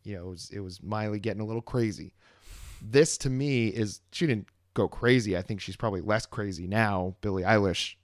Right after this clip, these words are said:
I'm talking about, than she was back then, but it's that much of a departure, you know, and I think that change for me really made a huge difference. Um, I think what a big part of it was, was kind of the maturity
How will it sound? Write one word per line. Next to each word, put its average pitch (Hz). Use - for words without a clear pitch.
I'm 92
talking 92
about, 90
than 143
she 139
was 117
back 92
then, 104
but 117
it's 110
that 135
much 131
of 107
a 104
departure, -
you 107
know, 107
and 101
I 101
think 113
that 113
change 147
for 110
me 98
really 120
made 101
a 98
huge 95
difference. -
Um, 95
I 113
think 120
what 117
a 110
big 107
part 226
of 180
it 110
was, 110
was 107
kind 180
of 180
the 156
maturity 123